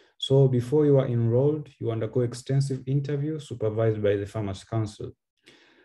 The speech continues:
They do special ex-, exercises weekly, which contributes to forty percent of the final exam from the council, which contributes sixty percent." So thank you, Pauline, for, for that highlight on how the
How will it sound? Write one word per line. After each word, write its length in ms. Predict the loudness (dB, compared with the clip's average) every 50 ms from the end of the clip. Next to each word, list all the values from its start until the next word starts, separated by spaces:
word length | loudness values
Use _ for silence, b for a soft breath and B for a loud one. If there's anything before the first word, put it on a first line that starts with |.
| b b _ _
They 400 | -4 2 4 6 8 8 8 8
do 220 | 6 6 4 4 4
special 560 | 2 2 2 0 0 2 2 0 0 0 0
ex-, 440 | -4 -4 -6 -10 -14 -16 -18 -12 _
exercises 720 | -4 -4 -2 0 0 -2 0 0 0 0 2 2 0 0 0
weekly, 540 | 0 0 -2 -2 -4 -4 -4 -4 -4 -6 -8 _
which 320 | -4 -4 -4 -4 -6 -4 -2
contributes 600 | 0 0 0 0 -2 -2 0 2 0 0 -2 -6
to 80 | -10 -8
forty 280 | -4 -2 -2 -2 -2 -4
percent 600 | -4 -4 -4 -4 -2 0 0 0 0 -2 -6 -10 -16 -20 _ _ -6
of 160 | -4 -4 -2
the 80 | -4 -4
final 320 | -4 -2 -2 0 0 0
exam 540 | 0 -2 -2 -2 0 0 0 -2 -4 -6 -10
from 280 | -12 -10 -8 -6 -4 -4
the 80 | -4
council, 560 | -4 -2 -2 -2 -2 -2 -2 -2 -4 -4 -4 -8 B B B -4
which 220 | -2 -2 -2 0
contributes 800 | 0 0 0 0 -2 -4 -4 -2 -4 -4 -6 -10 -16 -18 _ _
sixty 420 | _ -6 -4 -2 -2 -2 -4 -8 -8
percent." 540 | -8 -8 -8 -8 -8 -8 -10 -10 -10 -12 -14 -20 _
So 360 | -4 0 0 0 0 -2 -4 -2
thank 220 | 0 0 2 2
you, 260 | 2 0 0 -2 -4 -10 -6 -2
Pauline, 340 | 0 2 2 2 0 -2
for, 480 | -4 -4 -4 -2 0 0 0 -2 -4 -8 b b b b b b b b b
for 180 | _ -8 -4
that 180 | -2 -2 -2 -2
highlight 480 | -2 0 2 4 4 4 2 0 -2 -4
on 220 | -6 -8 -8 -6
how 320 | -6 -2 0 0 0 2
the 280 | 2 2 0 0 -2 -6